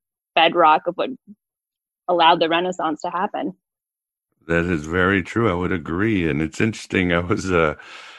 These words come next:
Speaker 2: I always like to say, because of course that's my shtick, that the,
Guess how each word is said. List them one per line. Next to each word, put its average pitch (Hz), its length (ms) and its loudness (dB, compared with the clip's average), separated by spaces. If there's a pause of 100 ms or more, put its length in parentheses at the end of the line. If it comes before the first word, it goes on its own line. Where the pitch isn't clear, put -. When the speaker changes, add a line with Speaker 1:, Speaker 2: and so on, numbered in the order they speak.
(160)
Speaker 2:
I 95 200 2
always 90 360 2
like 85 300 2
to 82 100 -6
say, 85 360 0
because 73 400 -2
of 71 120 -8
course 73 280 -2
that's 67 280 -4
my 65 200 -4
shtick, - 680 -4 (120)
that 78 300 -2
the, 78 320 -2